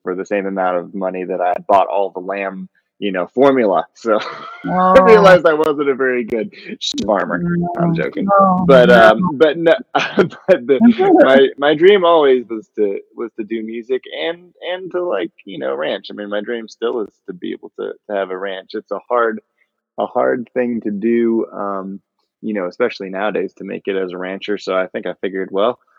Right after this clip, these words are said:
Speaker 1: uh, if I can, you know, be a successful musician, maybe I can buy a ranch and then I can just ranch and play music. So those,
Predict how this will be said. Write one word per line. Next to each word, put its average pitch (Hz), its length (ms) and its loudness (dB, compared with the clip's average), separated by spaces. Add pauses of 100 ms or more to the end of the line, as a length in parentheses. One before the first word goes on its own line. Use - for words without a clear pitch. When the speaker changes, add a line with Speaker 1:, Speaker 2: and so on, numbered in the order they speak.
(180)
Speaker 1:
uh, 92 220 -8
if - 140 -18
I 104 140 -4
can, 92 280 -14 (120)
you 107 140 -10
know, 98 280 -12 (380)
be 113 140 -2
a 98 80 -2
successful 131 580 -4
musician, 120 520 -4
maybe 120 260 -2
I 117 100 -2
can 110 140 -8
buy 110 140 0
a 104 80 -2
ranch 113 320 -6
and 104 120 -12
then 101 100 -10
I 101 100 -8
can 104 140 -12
just 104 120 -16
ranch 101 260 -10
and 104 100 -14
play 98 180 -6
music. 95 400 -14
So 107 120 -8
those, 131 280 0